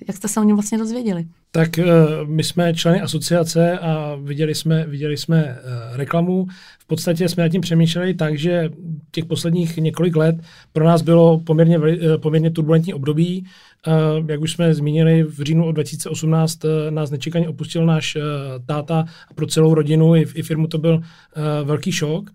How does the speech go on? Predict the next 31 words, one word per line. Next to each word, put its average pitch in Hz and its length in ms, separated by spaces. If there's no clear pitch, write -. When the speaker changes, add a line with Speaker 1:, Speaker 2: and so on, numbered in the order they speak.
Speaker 2:
Eh, 156 360
takže 160 440
kromě 156 220
toho, 160 120
že 156 80
jsme 165 140
se 160 120
s - 20
tou 160 140
situací 160 380
museli 160 360
vypořádat, 151 640
eh, - 20
emocionálně, 160 920
eh, 156 180
museli 147 280
jsme 165 160
zajistit 156 340
vlastně 165 300
chod, 165 160
chod 165 220
firmy 160 460
a 156 340
celé 160 220
to 185 100
období 156 240
bylo, 156 460
eh, 151 440
poměrně, 156 480
poměrně 160 380
náročné. 170 640